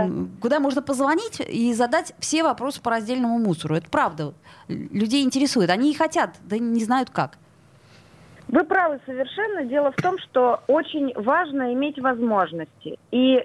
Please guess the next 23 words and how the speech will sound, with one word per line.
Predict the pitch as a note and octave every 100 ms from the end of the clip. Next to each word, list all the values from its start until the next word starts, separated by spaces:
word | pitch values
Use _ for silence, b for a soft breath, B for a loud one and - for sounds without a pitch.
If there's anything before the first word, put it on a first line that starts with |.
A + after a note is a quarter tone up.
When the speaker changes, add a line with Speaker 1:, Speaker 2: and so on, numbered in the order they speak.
| -
Speaker 2:
чем | - D4 B3
больше | D4+ C4+ - B3
этих | A3+ A3+ -
возможностей | A#3+ A#3+ D4+ G4+ E4 C4 -
правильно | A#3 A#3 G#3+ G3 G3
поступить, | - - B3+ F4+ F4+
например, | B3 G3 G#3
наличие | G3+ A3+ C4+ C4+
контейнеров, | - G#3 F#3+ F#3+ F#3 E3+ D#3
да, | G#3 B3 B B B G3+
внятная, | A3 C4 D4 D4+ C4 A#3
понятная | A#3 A3+ A#3+ C4+ C4+ B3+ A3+ G#3+ - _ _
инфографика | - B3+ C4+ B3 G#3+ G3+ F3+ - - F#3
на | F3+
контейнерах, | F#3 F3+ - F3 E3+ D#3 D#3+ -
да, | A3+ B3+
возможность | A#3 A3+ B3 D#4 F4 C#4 A3+
задать | A3+ A#3 C#4 D4
вопрос, | B3+ A#3+ - A3 F#3+ -
например, | F3 - F3 F3+ G3
и |
так | A3 B3
далее. | A3+ G#3 F3